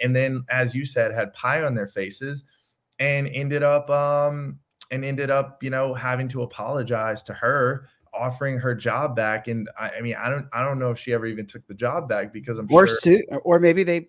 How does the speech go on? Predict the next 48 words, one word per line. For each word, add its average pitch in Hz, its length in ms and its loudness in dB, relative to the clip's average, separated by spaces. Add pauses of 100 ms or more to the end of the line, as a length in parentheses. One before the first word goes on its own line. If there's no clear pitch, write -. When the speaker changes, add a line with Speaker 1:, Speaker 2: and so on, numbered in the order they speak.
(160)
Speaker 2:
uh, 131 80 -4
Speaker 1:
Ye- - 100 -6
Speaker 2:
or 156 160 0 (140)
they 156 120 2
may, 156 220 0
they 156 140 0
may, 151 180 -2
may, 156 200 -6
may 165 120 -2
have 160 100 -2
cost - 260 -4
them 170 120 0
millions 170 380 2
if 143 80 -14
she 147 120 -8
sued. 143 180 0
Speaker 1:
Exactly, 127 880 0
exactly. 120 520 -2
So, 123 200 0
I 123 60 2
mean, 123 200 0
it 117 80 0
might, 120 380 -2
you 123 80 -6
know, 113 180 0
I 110 100 -2
think 120 260 -6
in 110 100 -4
that 123 240 -4
case, 120 400 -6 (400)
you 131 100 -4
know, 131 200 2
you 113 240 -4
see, 156 360 -6
you, 123 260 -4 (100)
I, 117 100 -2 (120)
I 123 60 -2
think 147 300 -10
companies 135 480 -6
need 123 340 -2
to 120 140 -6
stand 113 580 -4
by 107 600 0 (220)
the 117 100 -4
people 117 320 -2
they're 107 120 -2
working 107 320 0
with 143 300 -2